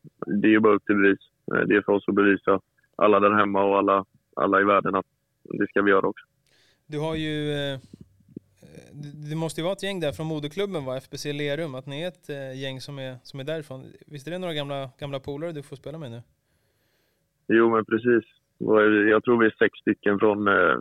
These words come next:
Speaker 1: från Lerum. Eller som har varit och vänt i Lerum i alla fall. Eh, så nej, det är svinroligt, eh, få träffa alla dem igen och jag trivs ju med de killarna, så det, det är skitkul.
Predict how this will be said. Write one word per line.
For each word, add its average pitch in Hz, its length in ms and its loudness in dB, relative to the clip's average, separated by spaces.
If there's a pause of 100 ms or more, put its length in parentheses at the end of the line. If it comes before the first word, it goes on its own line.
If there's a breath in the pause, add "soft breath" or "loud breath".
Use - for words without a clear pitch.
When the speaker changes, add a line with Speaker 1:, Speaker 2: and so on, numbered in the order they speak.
Speaker 1:
från 101 180 0
Lerum. 95 300 2 (440)
Eller 101 120 2
som 101 200 0
har 101 240 4
varit 101 420 2
och 98 100 0
vänt 101 260 2
i 104 40 2
Lerum 98 320 2
i - 20 0
alla 95 160 2
fall. 95 160 0 (880)
Eh, 92 420 2 (500)
så 95 120 -2
nej, 101 200 4
det 104 220 4
är 101 100 0 (400)
svinroligt, 101 600 2 (340)
eh, 64 200 0 (100)
få 87 80 -4
träffa 95 280 -2
alla 95 160 4
dem 98 220 2
igen 95 240 2
och 95 340 0 (680)
jag 95 220 2
trivs 107 320 2
ju 104 40 -2
med 107 100 2
de 101 120 2
killarna, 101 400 0
så - 100 -4
det, 101 220 2 (100)
det - 140 0
är 104 60 4
skitkul. 107 400 0